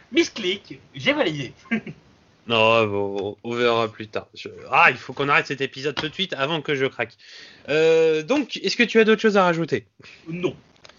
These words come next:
Speaker 2: C'est ton
Speaker 1: Juste
Speaker 2: dernier
Speaker 1: que
Speaker 2: mot ?
Speaker 1: je prépare des petites listes, euh, aux petits oignons. Et je, et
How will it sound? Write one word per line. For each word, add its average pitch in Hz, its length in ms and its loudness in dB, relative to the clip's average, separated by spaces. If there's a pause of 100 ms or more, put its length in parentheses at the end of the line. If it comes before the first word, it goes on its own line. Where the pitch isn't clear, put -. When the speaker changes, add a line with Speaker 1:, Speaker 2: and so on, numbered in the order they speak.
(280)
Speaker 2:
C'est 139 180 0
ton 160 80 4
Speaker 1:
Juste 151 60 6
Speaker 2:
dernier 151 260 4
Speaker 1:
que 165 60 -4
Speaker 2:
mot ? 190 120 2
Speaker 1:
je 226 60 0
prépare 208 480 -2
des 175 220 0
petites 190 440 -14
listes, 220 320 -14
euh, 156 600 -6 (1400)
aux 180 80 -2
petits 233 420 -6
oignons. 151 420 -4 (1120)
Et 156 160 -2
je, 175 140 -4
et 175 300 -10